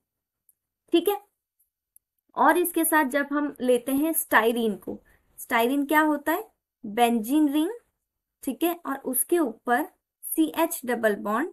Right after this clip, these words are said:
सी एच टू, ठीक है, ये होता है हमारा स्टाइरीन, ठीक है। जब इसकी, अ, जब इसका पॉलीमराइजेशन करवाते हैं peroxide की प्रेजेंस में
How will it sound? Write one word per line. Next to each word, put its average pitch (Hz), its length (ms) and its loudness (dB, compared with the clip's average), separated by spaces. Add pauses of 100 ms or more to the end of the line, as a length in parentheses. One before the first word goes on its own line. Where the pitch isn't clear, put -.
सी - 300 -6
एच 226 300 -6
टू, - 100 -12 (680)
ठीक 269 160 -4
है, 370 160 -2 (420)
ये 277 120 -2
होता 254 320 -2
है 254 60 -2
हमारा 220 560 -2 (280)
स्टाइरीन, 220 760 -2 (640)
ठीक 285 140 -4
है। 339 80 0 (260)
जब 320 340 4 (160)
इसकी, 277 360 0
अ, - 260 -2 (420)
जब 277 220 2
इसका 311 220 0
पॉलीमराइजेशन 269 920 -2
करवाते 220 500 -2
हैं 277 180 -6
peroxide 285 640 0
की 254 120 -6
प्रेजेंस 208 580 -4
में 233 280 -6